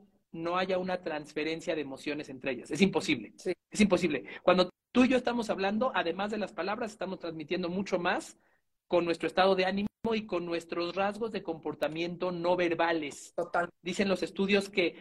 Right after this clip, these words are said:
Speaker 1: la comunicación no verbal, este es un estudio que está medio criticado, pero la comunicación no verbal representa el noventa y tres, noventa y tres por ciento de la comunicación. Es decir, aunque quieras decir las palabras correctas,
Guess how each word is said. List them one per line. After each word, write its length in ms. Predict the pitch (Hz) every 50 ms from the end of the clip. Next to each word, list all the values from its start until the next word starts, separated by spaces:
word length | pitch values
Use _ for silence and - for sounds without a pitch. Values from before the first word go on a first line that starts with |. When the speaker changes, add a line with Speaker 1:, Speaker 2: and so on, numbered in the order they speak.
| - - -
Speaker 1:
la 160 | - 160 160
comunicación 760 | - 165 165 165 165 165 160 - 165 160 - - 190 190 196
no 140 | 196 196 190
verbal, 560 | 185 185 170 170 165 160 170 202 294 381 - - -
este 160 | - - 226
es 80 | 214
un 80 | 220 214
estudio 360 | 196 196 - 202 196 196 180
que 120 | - 143 135
está 200 | - - 160 160
medio 220 | 165 165 160 147
criticado, 500 | - 143 139 - 170 165 190 196 208 208
pero 260 | 208 170 - - - - _ _ - -
la 120 | - 165 165
comunicación 540 | - 175 170 175 170 - 170 165 - 190 196
no 100 | 196 196
verbal 300 | 190 185 175 180 180 180
representa 520 | 180 180 175 - 151 - 165 160 156 175
el 60 | 170
noventa 300 | 165 151 143 139 139 135
y 60 | 135
tres, 240 | 139 - 156 160 - _ _ _ - - _ _ _ - -
noventa 380 | - 170 170 175 175 180 180 180
y 20 |
tres 160 | 180 202 208
por 100 | 208 208
ciento 160 | 196 202 190 185
de 60 | 170
la 100 | 160 147
comunicación. 540 | - 139 135 131 131 - 131 - 147 123 - -
Es 100 | 156 160
decir, 380 | 196 196 208 202 185 135 - - _ - - - - - -
aunque 360 | - 175 180 180 175 - - -
quieras 280 | - 233 247 269 262
decir 260 | 247 208 214 - 214
las 160 | 220 220 214 214
palabras 480 | - 160 160 165 170 185 196 190 -
correctas, 840 | _ - 156 147 156 165 165 165 - 165 - - - - - _